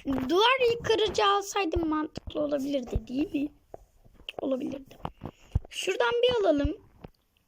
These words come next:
O oradan onu yıksın. Burada bu da bunu yıksın.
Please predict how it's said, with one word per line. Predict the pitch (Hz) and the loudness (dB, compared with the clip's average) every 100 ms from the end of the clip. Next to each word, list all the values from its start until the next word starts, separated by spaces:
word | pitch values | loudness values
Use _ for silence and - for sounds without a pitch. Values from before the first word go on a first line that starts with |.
| _ _ _ _ - | _ _ _ _ 0
O | 330 - 370 | 2 4 2
oradan | 330 370 359 | 2 2 2
onu | 370 370 | 4 4
yıksın. | 311 269 - - 320 _ _ | 2 0 -6 -6 -8 _ _
Burada | 277 302 339 285 302 269 | -2 -2 0 0 0 0
bu | 285 | 0
da | 320 320 359 | 0 0 -2
bunu | 285 330 294 294 294 | -2 0 2 2 2
yıksın. | 262 262 - - 247 285 | 0 -4 -12 -12 -6 -6